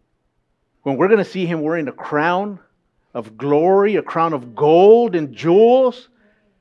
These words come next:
But when he came the first time, he wore a crown, a crown of thorns for a certain reason. Thorns,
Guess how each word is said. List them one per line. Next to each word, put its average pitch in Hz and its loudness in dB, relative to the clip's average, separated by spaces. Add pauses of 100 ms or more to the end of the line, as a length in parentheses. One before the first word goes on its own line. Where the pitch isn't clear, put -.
(120)
But 139 -4
when 147 -2
he 170 -4
came 247 0
the 226 -4
first 240 0
time, 247 -2 (340)
he 175 -6
wore 208 2
a 196 -4
crown, 196 -4 (420)
a - -16
crown 190 -4
of 180 -10
thorns 180 -6
for 151 -6
a 135 -8
certain 160 -6 (340)
reason. 131 -12 (2250)
Thorns, 196 0